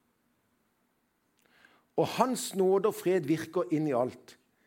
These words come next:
De lærte å ta imot Guds nåde og fred på en aktiv måte inn i alle livets hverdagssituasjoner.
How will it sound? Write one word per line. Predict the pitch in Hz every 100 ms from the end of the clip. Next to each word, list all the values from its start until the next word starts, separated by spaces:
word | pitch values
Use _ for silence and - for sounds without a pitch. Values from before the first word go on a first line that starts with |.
| _ _ _ _
De | 190
lærte | 208 190 202 214 208 -
å | 233
ta | 196 190
imot | 175 196 160
Guds | 196 - -
nåde | 175 180 190
og | 190
fred | 170 175 175
på | 170
en | 175 -
aktiv | 226 - - 185
måte | 156 156 - 190 -
inn | 165
i | 175 -
alle | 160 170 180
livets | 156 156 156 -
hverdagssituasjoner. | 131 127 139 147 127 139 156 151 101